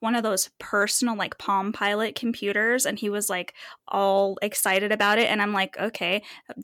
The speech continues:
show me." And then it took him forever to even get on the internet or do anything, and now we just don't even talk about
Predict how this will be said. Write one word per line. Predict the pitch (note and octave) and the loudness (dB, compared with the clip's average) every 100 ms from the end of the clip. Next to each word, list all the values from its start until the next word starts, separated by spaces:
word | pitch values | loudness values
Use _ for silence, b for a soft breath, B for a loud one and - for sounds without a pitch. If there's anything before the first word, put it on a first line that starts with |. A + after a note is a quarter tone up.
| - | 2
show | C#4 C4 | 6 6
me." | G#3+ - | 6 2
And | - G#3 | 2 2
then | |
it | A3+ | 0
took | - A3 | 0 0
him | A#3+ A#3 | 2 2
forever | A3 - F3 G#3+ G#3 | 2 2 2 2 0
to | A3 | 2
even | G3+ A3+ | 0 0
get | G#3 | 2
on | G#3+ | 2
the | G#3 | 2
internet | F3+ F#3 F#3+ | 0 2 2
or | G#3 | 0
do | F#3+ F3+ | 0 0
anything, | G3 A3 A3+ A#3 | 0 0 0 2
and | F#3+ - - | 0 -2 0
now | F3 F#3 | 2 2
we | G3 | 0
just | G3 | -2
don't | F#3 E3+ | 0 0
even | E3+ | -2
talk | E3+ F3 | 0 -2
about | F3+ F3 | 0 -4